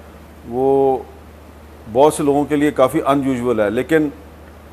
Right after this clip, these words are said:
ईद के बाद जो होगा वो बहुत ही unusual होगा। तो इसलिए कोई फ़र्क नहीं पड़ता, सुप्रीम कोर्ट कोई भी फैसला कर दे। पहले भी किसी procedure को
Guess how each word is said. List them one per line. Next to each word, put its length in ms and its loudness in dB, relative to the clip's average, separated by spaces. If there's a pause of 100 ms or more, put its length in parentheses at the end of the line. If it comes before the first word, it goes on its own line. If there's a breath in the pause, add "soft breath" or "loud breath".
(180)
ईद 240 -6
के 60 -2
बाद 300 6
जो 120 2
होगा 300 2
वो 120 0
बहुत 460 2
ही 240 0
unusual 500 0
होगा। 300 -10 (640)
तो 160 -6
इसलिए 460 -2
कोई 340 -10
फ़र्क 260 0
नहीं 120 -6
पड़ता, 360 2 (1080)
सुप्रीम 300 -6
कोर्ट 240 -2
कोई 140 2
भी 100 2
फैसला 360 -4
कर 160 -4
दे। 280 -4 (640)
पहले 220 4
भी 120 0
किसी 220 -8
procedure 520 -2
को 440 -4